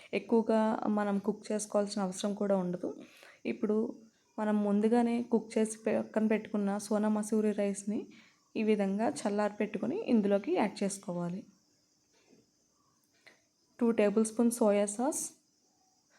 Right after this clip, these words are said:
కారప్పొడి, ధనియాల పొడి,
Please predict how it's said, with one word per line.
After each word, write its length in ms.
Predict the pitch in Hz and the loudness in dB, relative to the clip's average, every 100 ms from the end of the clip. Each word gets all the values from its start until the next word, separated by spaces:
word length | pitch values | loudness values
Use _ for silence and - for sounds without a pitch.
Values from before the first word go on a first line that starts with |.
| _ _ _ | _ _ _
కారప్పొడి, 720 | 226 202 208 208 202 214 285 - - _ _ _ _ | 0 2 0 0 0 0 -4 -10 -20 _ _ _ _
ధనియాల 400 | 196 202 202 214 | -2 0 2 2
పొడి, 400 | 214 208 220 311 | 2 0 0 -4